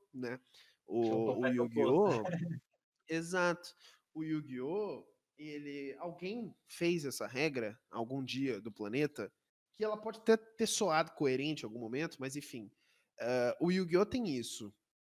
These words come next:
Speaker 1: É, eles querem que o jogo seja um jogo pra crianças. E pra ele ser um jogo pra criança, você não pode profissionalizar, porque você
Speaker 2: Não.
Speaker 1: realmente mata as crianças. Se você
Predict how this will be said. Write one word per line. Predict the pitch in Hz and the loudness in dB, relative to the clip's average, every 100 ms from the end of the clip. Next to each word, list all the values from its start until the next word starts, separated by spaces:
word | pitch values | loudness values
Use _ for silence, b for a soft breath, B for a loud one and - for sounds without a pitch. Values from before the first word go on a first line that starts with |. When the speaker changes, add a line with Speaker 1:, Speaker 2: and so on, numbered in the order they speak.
| _ | _
Speaker 1:
É, | 123 127 120 - _ _ _ - | -2 0 -2 -6 _ _ _ 2
eles | 165 160 | 4 4
querem | - 190 214 220 | 4 6 6 4
que | 214 | 2
o | 175 | 2
jogo | 160 190 185 | 4 4 2
seja | - 180 175 175 | -2 0 0 0
um | 143 | -2
jogo | 160 170 | -2 -2
pra | 170 175 | -2 -4
crianças. | - 202 147 117 101 - 87 - - b b b - | -4 -4 -2 -2 -6 -8 -8 -6 -6 b b b -12
E | |
pra | 151 202 | 0 2
ele | 214 | 4
ser | 202 165 | 2 2
um | 143 | 2
jogo | 127 131 120 | 4 2 2
pra | 123 110 | -2 -2
criança, | 113 113 147 131 - 98 | -2 2 4 4 2 0
você | - 139 | 0 2
não | 135 135 | 2 2
pode | 147 139 - | -2 -2 -4
profissionalizar, | 151 147 - 135 131 135 131 113 92 - _ _ | -4 -4 -4 -4 -4 -4 -4 -8 -8 -16 _ _
porque | 151 139 | -4 -2
você | 127 - 143 | -4 -4 -2
Speaker 2:
Não. | |
Speaker 1:
realmente | 139 117 131 156 | 0 0 0 0
mata | 160 143 143 - 143 | 0 4 4 4 0
as | - | 0
crianças. | 190 208 170 120 - 98 - - b b | 2 6 6 4 -2 -8 -10 -12 b b
Se | - 156 | -6 -4
você | 139 143 - 185 220 | -2 -2 0 0 0